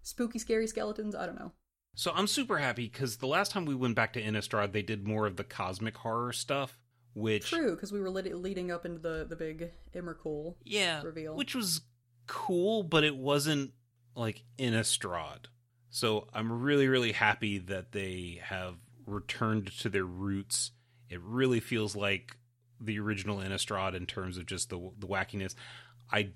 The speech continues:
Speaker 2: do like the Daybound, Nightbound mechanic. I think it gives a lot of consistency that was lacking from the original Werewolves.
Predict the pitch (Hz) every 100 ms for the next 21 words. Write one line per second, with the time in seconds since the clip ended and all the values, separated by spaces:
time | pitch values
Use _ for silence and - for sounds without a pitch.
0 | - - 120 143 165 151 143 117 123 120
1 | 123 117 110 117 123 120 120 117 - -
2 | - - 107 107 - - 107 120 131 113
3 | 117 98 98 107 98 101 101 101 98 -
4 | 101 107 98 117 110 110 104 98 101 98
5 | 104 - 104 98 98 98 92 92 98 113